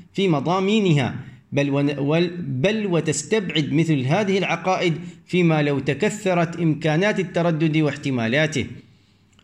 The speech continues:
وأشد ما ينطبق هذا الأمر على الروايات في علم الحديث وما يتفرع عنه من علوم كعلم الفقه مثلًا، فكل رواية تحمل ترددات كثيرة،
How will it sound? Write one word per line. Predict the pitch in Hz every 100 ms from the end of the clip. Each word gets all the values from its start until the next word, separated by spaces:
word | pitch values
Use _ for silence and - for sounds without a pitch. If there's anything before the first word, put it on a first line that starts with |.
| _ -
وأشد | 143 143 - 208 151
ما | 151 151
ينطبق | 147 139 151 202 190 185 175 160 - - -
هذا | 151 190 202 185
الأمر | - 196 190
على | 147 160
الروايات | 147 147 147 151 202 214 180
في | 151
علم | 127 135
الحديث | 117 120 117 165 131 - - - 139
وما | 131 131
يتفرع | 131 131 127 190 180 151 147
عنه | 170 196 165
من | 127
علوم | 101 123 180 143 - - -
كعلم | 139 196 180
الفقه | 131 - 202 -
مثلًا، | 135 156 175 139 113 - - - _
فكل | 135 202 196 190
رواية | 170 175 214 208 190 190
تحمل | 170 180 196 190 175
ترددات | 180 165 151 156 185 196 -
كثيرة، | 143 131 190 151